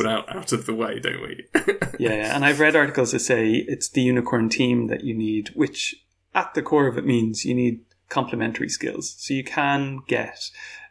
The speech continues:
Speaker 1: various aspects of scientific skills and various coding, software development skills, various communication skills and different abilities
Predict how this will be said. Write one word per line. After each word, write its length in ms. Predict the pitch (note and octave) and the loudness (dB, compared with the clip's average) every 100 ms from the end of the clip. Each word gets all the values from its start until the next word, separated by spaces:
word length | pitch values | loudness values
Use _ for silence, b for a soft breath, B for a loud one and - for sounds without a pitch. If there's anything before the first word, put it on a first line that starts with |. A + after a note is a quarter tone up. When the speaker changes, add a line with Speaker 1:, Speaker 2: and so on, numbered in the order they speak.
| - | -4
Speaker 1:
various 640 | A#2 A#2+ A#2+ A#2+ A#2 - | 2 4 4 4 0 -2
aspects 540 | A#2+ - - A#2 - | -4 -4 -8 -8 -6
of 120 | A#2 - | -6 -2
scientific 640 | - G#2+ G#2+ D3+ C#3+ A#2+ | -2 -2 -2 -2 -4 -6
skills 480 | - B2+ A#2+ A2+ - | -2 0 2 0 -2
and 240 | C#3 A2 | -6 -4
various 520 | A2 A2 G#2+ G#2+ A2 - | 0 2 4 2 -2 -6
coding, 680 | - A#2 A2 A2 G#2+ A2+ A2+ | -2 0 2 0 0 -4 -8
software 420 | - - - B2 | -6 -4 -2 0
development 460 | G#2+ A2+ G#2+ G#2 A2 | 0 0 -2 -2 -4
skills, 480 | - A#2 G#2+ G#2+ - B B B _ | -2 0 0 -4 -8 B B B _
various 720 | - A2 A2 G#2+ G#2+ - - _ | -4 0 2 2 0 -2 -4 _
communication 800 | - B2+ B2 A#2 B2+ C#3 - B2+ | -2 0 0 0 2 2 2 0
skills 580 | A2 - G2+ G2+ G2+ - | 0 0 0 0 -4 -4
and 160 | - A2 | -6 -4
different 280 | A#2 A#2+ | -4 -2
abilities 640 | G#2+ A#2 A2+ G#2+ G#2+ G#2+ | 0 2 2 2 0 -2